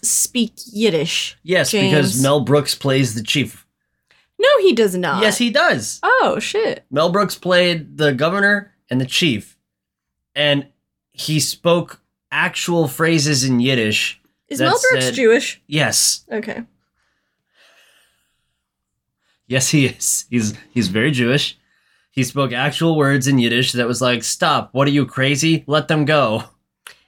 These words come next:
Speaker 1: Yeah, no, I, I
Speaker 2: <laughs> It
Speaker 1: understand
Speaker 2: was
Speaker 1: that he was speaking actual Yiddish. It's the fact that the Native Americans were speaking Yiddish.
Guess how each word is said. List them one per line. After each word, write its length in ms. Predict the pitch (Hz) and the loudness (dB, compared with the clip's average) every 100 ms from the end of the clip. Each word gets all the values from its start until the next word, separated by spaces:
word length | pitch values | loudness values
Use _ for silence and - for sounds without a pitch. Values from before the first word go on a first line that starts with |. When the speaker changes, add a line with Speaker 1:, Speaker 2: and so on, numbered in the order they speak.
| _ - | _ -8
Speaker 1:
Yeah, 240 | 294 285 | -2 0
no, 240 | 226 269 233 | 2 0 2
I, 220 | 190 247 151 | 2 2 2
I 100 | 254 | 0
Speaker 2:
<laughs> 40 | |
It 40 | 294 | 2
Speaker 1:
understand 460 | 359 220 359 320 | 0 0 0 0
Speaker 2:
was 80 | 294 | 0
Speaker 1:
that 40 | |
he 100 | 285 | 0
was 120 | 277 - | 0 0
speaking 400 | 277 277 262 180 | -2 -2 -2 -2
actual 360 | 233 233 240 | -2 -2 -2
Yiddish. 400 | 214 240 202 - | 0 2 0 -2
It's 160 | - 214 | -6 -8
the 80 | 233 | -4
fact 220 | 247 233 | -2 -2
that 100 | 240 | -2
the 100 | 240 | 0
Native 360 | 240 254 277 269 | 2 2 2 2
Americans 1000 | 262 247 247 262 247 247 214 196 190 - _ _ _ _ _ - | 2 4 4 2 2 0 0 -2 -2 -6 _ _ _ _ _ -6
were 360 | 220 226 208 - _ _ _ _ _ _ _ - | 0 0 0 -12 _ _ _ _ _ _ _ -18
speaking 580 | - 254 220 208 202 180 | -6 -4 -2 0 0 2
Yiddish. 580 | 185 110 202 - - | 0 0 -2 -4 -6